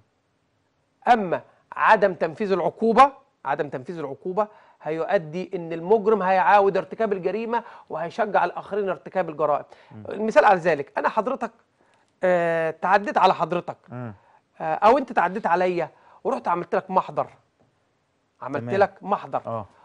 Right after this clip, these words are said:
Speaker 1: والمحضر ده راح النيابة والنيابة نزلته جلسة وخد حكم. آه، الحكم ده للأسف ما تنفذش لأي سبب من الأسباب. ال-، الأمر ده هيشجع،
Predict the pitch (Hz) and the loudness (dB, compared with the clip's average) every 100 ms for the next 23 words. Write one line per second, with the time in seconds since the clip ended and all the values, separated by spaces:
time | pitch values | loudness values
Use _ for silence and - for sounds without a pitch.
0 | _ - 185 294 302 277 254 277 294 269 | _ -6 -2 2 2 2 0 2 2 0
1 | 240 214 220 185 180 254 277 269 220 180 | -2 0 0 0 -2 -2 -4 -4 -2 -4
2 | 202 208 190 220 220 - 214 - 185 - | -6 -2 -2 -2 -4 -10 -12 -8 -10 -10
3 | _ _ _ _ _ _ _ _ - - | _ _ _ _ _ _ _ _ -20 -8
4 | 185 190 196 - 196 - 294 311 - 285 | -4 0 0 0 -4 0 -2 0 2 2
5 | 247 - 254 247 - 180 202 185 160 - | 2 -8 -8 -10 -8 -8 -6 -8 -10 -8
6 | 208 - 160 180 175 160 143 135 131 131 | -8 -8 -10 -10 -10 -12 -12 -16 -18 -16
7 | 123 _ _ _ _ _ _ _ - 113 | -20 _ _ _ _ _ _ _ -14 -6
8 | - 175 226 240 208 220 175 - 220 180 | -2 2 4 4 2 2 -2 -4 -6 -4
9 | 160 185 - | 2 2 0